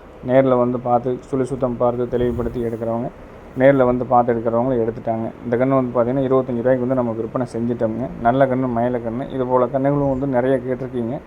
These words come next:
முடிஞ்ச அளவுக்கு நம்ம கொண்டு வந்து போட்டு கொடுத்துட்ருக்குறோமுங்க. இந்த கண்ணுலாம் வந்து கொண்டு போய் நல்லா வந்து ஃபுட்டு கொடுத்து,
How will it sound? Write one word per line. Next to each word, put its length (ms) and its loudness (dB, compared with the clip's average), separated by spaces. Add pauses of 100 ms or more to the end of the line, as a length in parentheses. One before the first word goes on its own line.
(420)
முடிஞ்ச 240 6
அளவுக்கு 300 6
நம்ம 280 0
கொண்டு 180 2
வந்து 160 2
போட்டு 260 0
கொடுத்துட்ருக்குறோமுங்க. 760 -4 (1300)
இந்த 140 4
கண்ணுலாம் 380 6
வந்து 220 4
கொண்டு 280 4
போய் 300 6
நல்லா 340 4
வந்து 220 0
ஃபுட்டு 280 -2
கொடுத்து, 400 0